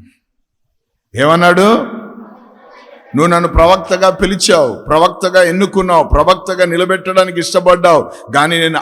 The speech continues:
అపవిత్రమైన పెదవులు గలవాడను, అపవిత్రమైన జనముల మధ్యలో నేను నివసిస్తున్నాను."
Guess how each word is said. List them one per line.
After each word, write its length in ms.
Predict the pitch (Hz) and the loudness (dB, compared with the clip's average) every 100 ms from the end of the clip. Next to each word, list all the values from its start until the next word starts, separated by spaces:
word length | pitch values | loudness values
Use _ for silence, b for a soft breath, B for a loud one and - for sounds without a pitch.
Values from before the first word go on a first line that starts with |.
| 123 | -4
అపవిత్రమైన 840 | 127 170 170 170 185 165 165 156 | -2 -2 -2 -6 -6 -4 -4 -6
పెదవులు 500 | - 135 147 160 160 | -6 -6 -4 -2 -2
గలవాడను, 760 | 143 151 160 170 175 190 202 208 B | -2 0 2 2 2 2 -2 -4 B
అపవిత్రమైన 1080 | - - 170 170 - 170 170 165 170 190 - - _ _ _ _ _ _ _ 92 101 | -2 0 -2 -2 -4 -6 -4 -6 -4 -4 -4 -10 _ _ _ _ _ _ _ -16 -6
జనముల 480 | 110 156 190 208 214 | 0 4 4 6 6
మధ్యలో 460 | 214 202 214 233 | 4 2 2 2
నేను 180 | 226 233 | 2 2
నివసిస్తున్నాను." 1120 | 226 220 214 220 - 226 208 190 143 101 - | 2 2 0 -2 -2 -4 -2 0 -2 -4 -10